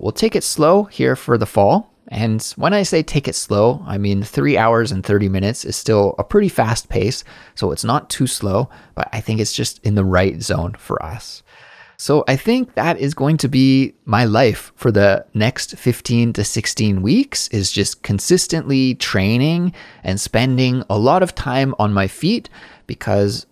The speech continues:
I believe that the key for being successful in this marathon is just going to be building up the amount of kilometers that I run each week. So I spent about four or five hours this last week running,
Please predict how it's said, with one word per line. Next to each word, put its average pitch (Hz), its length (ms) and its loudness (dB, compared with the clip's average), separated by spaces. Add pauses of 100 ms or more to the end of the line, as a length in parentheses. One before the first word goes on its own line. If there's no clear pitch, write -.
(380)
I 104 100 0
believe 196 520 2
that 113 160 2
the 101 100 -2
key 202 400 -2
for 104 220 0
being 104 260 0
successful 120 760 0
in 104 220 0
this 104 180 -2
marathon 107 540 0
is 92 180 -4
just - 300 -4
going 104 240 0
to - 140 -8
be 107 260 -4 (260)
building 120 420 4
up 101 300 0 (280)
the 98 320 2
amount 92 520 0
of - 240 -6
kilometers 98 760 2
that 101 300 -4
I 90 100 -2
run 92 460 0
each - 320 -8
week. - 320 -8 (300)
So - 220 -2
I 98 80 -2
spent 131 520 -2
about 107 720 2 (320)
four 185 720 2
or 127 100 2
five 139 380 2
hours 143 460 2
this 110 340 -2
last 110 380 -2
week 120 340 -4
running, 139 400 0